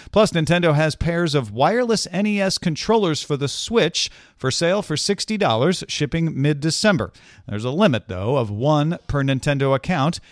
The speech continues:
and you have to have a paid Switch Online membership, which goes live September eighteenth. Krebs on Security reports on Project Verify from the four major U S mobile carriers' Mobile Authentication Task Force,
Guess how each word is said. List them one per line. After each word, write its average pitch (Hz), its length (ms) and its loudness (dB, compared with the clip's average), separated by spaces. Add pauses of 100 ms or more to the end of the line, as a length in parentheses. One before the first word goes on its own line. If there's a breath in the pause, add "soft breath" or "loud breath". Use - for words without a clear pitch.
(140 soft breath)
and 135 200 -4
you 123 80 -4
have 127 140 -2
to 120 80 -2
have 110 100 -2
a 104 60 -4
paid 131 500 -4
Switch - 560 -4
Online 123 560 2
membership, 104 560 -4
which - 160 -10
goes 104 200 -4
live 95 240 -4
September 98 480 -6
eighteenth. - 560 -8 (1300 loud breath)
Krebs 233 240 4
on 202 120 4
Security 185 520 0
reports 160 420 0
on 143 160 0
Project 156 420 0
Verify 120 800 0
from 117 220 -2
the 110 140 -2
four 160 500 -2
major 139 440 0
U 143 240 0
S 135 160 0
mobile 139 280 -2
carriers' 123 480 -2
Mobile 156 480 2
Authentication 147 720 -4
Task - 480 -4
Force, 101 500 -6